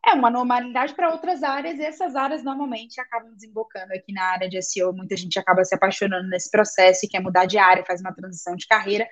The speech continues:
Então, acho que é uma sensação mesmo, porque também a gente puxa de outras áreas. Mas, né, o papo tá muito bom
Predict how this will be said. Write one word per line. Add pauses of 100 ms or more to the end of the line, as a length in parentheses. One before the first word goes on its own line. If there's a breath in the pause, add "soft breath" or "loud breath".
(280 loud breath)
Então,
acho
que (240 soft breath)
é
uma
sensação
mesmo,
porque
também
a
gente
puxa
de
outras
áreas. (560 loud breath)
Mas, (160)
né,
o
papo
tá
muito
bom